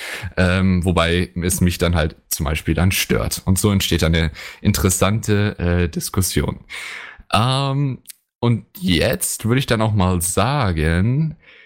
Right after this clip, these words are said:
äh, bevor wir auch mit dem, äh, ersten Thema anfangen, ähm, ihr könnt natürlich auch mitdiskutieren. Also, ähm, es inter-, uns interessiert natürlich auch, was ihr zu den Themen denkt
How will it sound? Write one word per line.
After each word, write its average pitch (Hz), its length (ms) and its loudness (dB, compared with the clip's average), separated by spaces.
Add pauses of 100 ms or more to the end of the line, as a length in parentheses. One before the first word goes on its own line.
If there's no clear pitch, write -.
(160)
äh, 110 220 2
bevor 117 360 0
wir 127 140 0
auch 107 60 -2
mit 113 160 -2
dem, 95 320 2
äh, 98 200 2
ersten 104 320 2
Thema 104 320 2
anfangen, 113 640 0 (340)
ähm, 107 240 2
ihr 135 140 2
könnt 175 180 2
natürlich 175 380 0
auch - 260 -2
mitdiskutieren. 80 1120 0
Also, 104 600 2
ähm, 104 440 0
es - 120 -4
inter-, 117 300 0
uns 110 180 0
interessiert 127 340 0
natürlich 107 300 2
auch, 107 140 0
was - 220 -2
ihr 147 120 2
zu 147 140 -2
den 135 140 2
Themen 127 300 2
denkt 117 300 0